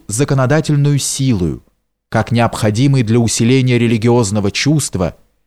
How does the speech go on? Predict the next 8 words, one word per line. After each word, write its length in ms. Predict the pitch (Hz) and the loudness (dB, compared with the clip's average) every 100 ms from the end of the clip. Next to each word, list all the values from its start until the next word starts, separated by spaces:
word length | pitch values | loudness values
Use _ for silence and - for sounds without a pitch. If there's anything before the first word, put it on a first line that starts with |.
| _ _ | _ _
периодического 840 | 127 131 135 131 180 170 - 151 151 | 0 2 2 2 0 -2 -2 0 0
восстановления 880 | 143 - 147 143 131 143 123 113 101 | 0 -2 -2 0 2 2 2 0 -2
сил 440 | - 151 185 175 - _ _ _ | -2 0 0 -2 -8 _ _ _
и 80 | 139 | 0
доставления 760 | 135 127 - 120 151 180 156 143 | 2 0 -2 0 2 2 2 0
необходимого 720 | 139 127 - 123 143 123 110 | 0 -2 -2 0 2 2 0
отдыха 640 | - 131 147 131 135 123 | 0 0 0 -2 -2 -2
человеку 800 | - 117 98 92 147 147 143 | -2 -2 0 2 0 0 -4